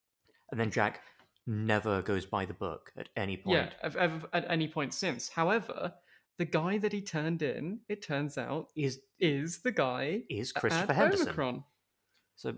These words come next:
Speaker 1: Jack goes there and gets into his office. Um, but as he gets into his office, Henderson tases him, and Jack comes to and is being held at gunpoint. And Henderson is being played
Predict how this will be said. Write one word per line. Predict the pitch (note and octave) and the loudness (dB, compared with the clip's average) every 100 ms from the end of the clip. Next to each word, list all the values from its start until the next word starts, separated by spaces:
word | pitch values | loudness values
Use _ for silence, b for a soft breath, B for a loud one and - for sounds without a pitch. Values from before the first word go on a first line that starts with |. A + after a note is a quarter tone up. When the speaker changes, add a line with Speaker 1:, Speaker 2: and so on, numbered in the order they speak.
| - _ _ _ | -10 _ _ _
Speaker 1:
Jack | - F3+ D3+ | -4 -2 0
goes | D3+ D3+ - | 0 0 0
there | G2 | -2
and | F#2 | 0
gets | A2+ A2+ - | -2 -4 -6
into | G2+ | -6
his | F#2+ | -4
office. | G#2+ - - - - - _ _ _ _ _ _ _ _ - | -4 -4 -10 -10 -14 -16 _ _ _ _ _ _ _ _ -4
Um, | F#2+ F#2 G2 | -2 -2 0
but | A#2 A2 | 0 2
as | A#2+ | 0
he | B2 | -2
gets | B2 - | -4 -4
into | A2+ | -6
his | G2+ | -4
office, | G#2 G2 F#2+ - b b b _ _ | -4 -2 -4 -6 b b b _ _
Henderson | A2 G2+ A2+ | -4 -4 -4
tases | G2+ - D#3 A#2+ - | -6 -2 -2 -2 -6
him, | E2 D#2 E2 - _ _ _ - | -10 -10 -14 -18 _ _ _ -6
and | G#2+ G#2 | -6 -2
Jack | A2 - | -4 -2
comes | A2+ G2+ | -4 -4
to | - A2+ | -4 -4
and | F#2+ | -4
is | - | -4
being | G2+ | -6
held | E2+ A#2 A2 | -2 -2 -2
at | B2+ | -4
gunpoint. | A#2 A2 A2 G2 D#2 D#2+ - _ _ _ _ _ _ _ _ - | -2 -2 -2 -4 -6 -10 -18 _ _ _ _ _ _ _ _ -4
And | A2 G#2+ G#2+ G#2+ | -2 0 -2 -4
Henderson | A#2+ F#3 C#3+ A2+ | -2 -2 -2 -4
is | D3 | -4
being | - C#3+ D3 | -2 -2 -2
played | - F#2+ G#2+ C#3 | -4 -2 -2 -6